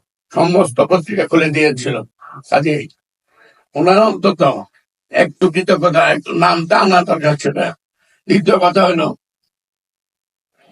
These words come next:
হাদিস শরীফ আছে, "ওয়া মা লাম কুরিল্লাহ না সালাম কুরিল্লাহ", অর্থাৎ কোন ব্যক্তি যদি উপকারে, উপকার করে, তাহলে তার যদি উপকারের কথা স্বীকার না করে, মৃত্যুর সময় সে আল্লাহ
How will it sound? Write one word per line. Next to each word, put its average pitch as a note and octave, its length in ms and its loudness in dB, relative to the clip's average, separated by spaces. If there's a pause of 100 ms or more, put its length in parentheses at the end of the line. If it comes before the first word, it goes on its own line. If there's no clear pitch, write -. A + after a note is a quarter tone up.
(140)
হাদিস F#3 320 2
শরীফ G#3 240 4
আছে, F#3 280 4
"ওয়া F3+ 220 4
মা E3+ 160 2
লাম F3 340 0 (400)
কুরিল্লাহ F#3+ 600 2
না G3 200 2
সালাম F3 420 0
কুরিল্লাহ", E3+ 680 -2 (520)
অর্থাৎ G3 440 2
কোন G3+ 520 0 (380)
ব্যক্তি F#3+ 360 0
যদি G3+ 200 0
উপকারে, G3+ 680 2 (460)
উপকার G3 460 2
করে, G3+ 240 2
তাহলে F#3 220 0
তার F3 260 4
যদি F#3+ 240 0
উপকারের G3+ 480 0
কথা F#3 240 2
স্বীকার F#3+ 340 0
না F#3 180 4
করে, D3+ 260 0 (320)
মৃত্যুর - 400 0
সময় F3 300 2
সে F3+ 340 2
আল্লাহ F#3+ 540 0